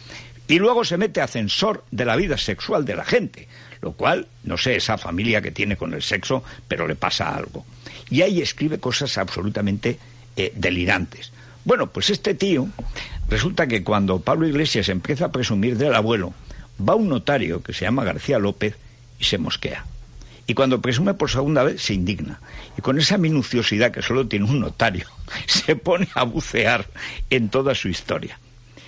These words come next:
Y hace un libro que se lo editaría él, no ha tenido ningún recorrido, Los abuelos de la democracia, hablando de cómo se inventan los abuelos Rajoy, eh, Rivera,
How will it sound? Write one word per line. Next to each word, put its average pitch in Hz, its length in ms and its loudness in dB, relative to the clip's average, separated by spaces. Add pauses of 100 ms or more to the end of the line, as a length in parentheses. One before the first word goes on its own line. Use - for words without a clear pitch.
(320)
Y 110 300 2
hace 113 240 2
un 170 220 4
libro 165 340 2
que - 220 -4 (320)
se - 160 -2
lo 80 240 -2
editaría 98 540 0
él, 131 140 4
no 107 60 -2
ha 90 60 -4
tenido 98 360 -2
ningún 98 360 -2
recorrido, 123 640 2
Los 85 240 -4
abuelos 107 420 0
de 98 80 -2
la 90 140 2
democracia, 104 720 0 (260)
hablando 123 340 2
de 139 60 2
cómo 131 220 0
se - 100 -2
inventan 120 400 0
los 104 140 0
abuelos 117 420 4
Rajoy, 110 720 0 (320)
eh, 87 220 0
Rivera, 107 760 4